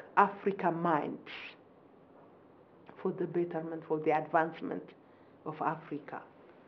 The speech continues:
uh, in order to fulfill the aspirations of Agenda twenty sixty-three. My vision is also to empower African youth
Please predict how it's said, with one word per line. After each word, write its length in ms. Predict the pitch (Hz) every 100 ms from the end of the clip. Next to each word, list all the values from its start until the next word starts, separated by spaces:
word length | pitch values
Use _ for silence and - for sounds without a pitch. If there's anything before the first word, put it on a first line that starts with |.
| - -
uh, 40 |
in 460 | 160 147 147 147 170
order 220 | 165 156
to 140 | 151 160
fulfill 600 | 160 156 - 156 151 147 - - - - -
the 320 | 170 151 151 139
aspirations 720 | 151 156 - 208 185 - 156 -
of 120 | 151
Agenda 400 | 151 156 156 151 151
twenty 440 | 156 151 151 151 - - -
sixty-three. 680 | 156 - - 156 - 165 - - - -
My 360 | 190 202 202 196
vision 580 | 190 196 170 175 170 175 -
is 180 | 156 156
also 300 | 156 - 160
to 160 | - 170
empower 800 | 185 - 190 196 175 135 - - - - - - - - - - - - - - 180
African 720 | 185 190 190 190 170 160 156
youth 280 | 190 -